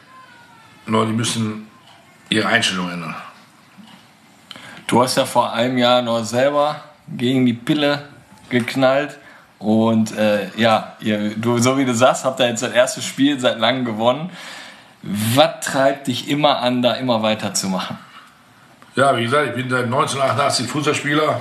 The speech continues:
Speaker 1: mit Leib und Leben. Wie gesagt, ja, Leib und Leben. Ich bin Fußball besessen. Ich hab früher im Affenkäfig gespielt, auf der Elbenstraße. Ich komm von der, erstmal immer bin grad nach der Schule, Ball genommen, gezockt.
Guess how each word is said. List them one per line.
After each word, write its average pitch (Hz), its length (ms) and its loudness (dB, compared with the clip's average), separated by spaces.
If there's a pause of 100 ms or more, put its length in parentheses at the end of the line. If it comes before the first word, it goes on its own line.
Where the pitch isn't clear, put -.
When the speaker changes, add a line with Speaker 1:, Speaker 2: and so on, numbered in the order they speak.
(200)
Speaker 1:
mit 107 140 -8
Leib 127 300 2
und 117 120 -4
Leben. 135 420 -2 (360)
Wie 95 340 -4
gesagt, 95 340 -2
ja, 82 120 0
Leib 95 200 -4
und 92 100 -2
Leben. 98 320 -4 (1400)
Ich 104 140 -2
bin 123 400 -2 (100)
Fußball 151 280 -2
besessen. 127 580 -2 (160)
Ich 110 160 -4
hab 113 100 0
früher 120 140 0
im 123 80 -2
Affenkäfig 131 480 -2
gespielt, 131 280 0
auf 120 120 -2
der 123 100 -2
Elbenstraße. 123 840 -2 (500)
Ich - 120 -12
komm 110 180 0
von 107 360 -2 (920)
der, 92 80 -4
erstmal 101 320 -2
immer 107 220 -2
bin 110 200 2
grad 107 380 -2
nach 113 140 0
der 110 80 -2
Schule, 123 500 2
Ball 117 300 2
genommen, 113 340 -6
gezockt. 127 540 -2